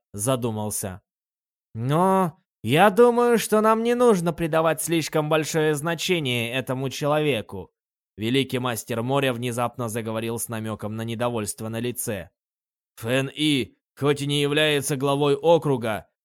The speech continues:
но он только недавно вошел в царство, и его сила не слишком стабильна. К тому же Фэн И не полностью освоил основы Бадзи Цуань.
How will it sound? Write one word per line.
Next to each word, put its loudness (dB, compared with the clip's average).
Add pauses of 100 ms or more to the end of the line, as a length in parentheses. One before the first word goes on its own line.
но 2
он 2
только 4
недавно 2
вошел 0
в -10
царство, -2
и -2
его 0
сила -2 (160)
не 0
слишком -4
стабильна. -2 (440)
К -20
тому 2
же 2
Фэн 0
И -2
не 0
полностью 0
освоил 2
основы -2
Бадзи 0
Цуань. -2